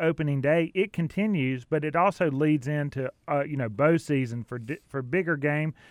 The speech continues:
deer, and then rifle season. That progression's gonna be going on. Um, less heat creates a chance for more hiking, biking, and all of that kind of activity. And also fishing.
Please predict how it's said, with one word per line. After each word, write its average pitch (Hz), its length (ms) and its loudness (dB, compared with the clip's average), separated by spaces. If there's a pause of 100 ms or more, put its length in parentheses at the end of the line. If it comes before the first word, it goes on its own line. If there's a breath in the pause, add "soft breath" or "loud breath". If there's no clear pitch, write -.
(280 loud breath)
deer, 175 420 6
and 147 220 -2
then 151 140 0
rifle 147 420 0
season. 160 480 -2 (140)
That 165 260 2
progression's 156 600 -2
gonna 156 180 -2
be 143 240 0 (500 soft breath)
going 165 460 4
on. 156 500 4 (120)
Um, 143 480 0 (300)
less 165 260 2
heat 202 200 0
creates 156 380 0
a 143 60 -6
chance 160 320 -6
for 135 260 -8 (300)
more 147 240 4
hiking, 147 420 0
biking, 156 440 2
and 147 120 -4 (100)
all 175 380 4
of 147 280 -2
that 165 280 2 (180)
kind 185 280 0
of 139 100 0
activity. 139 580 0
And 139 160 -2 (1200 soft breath)
also 254 340 4
fishing. 127 580 -2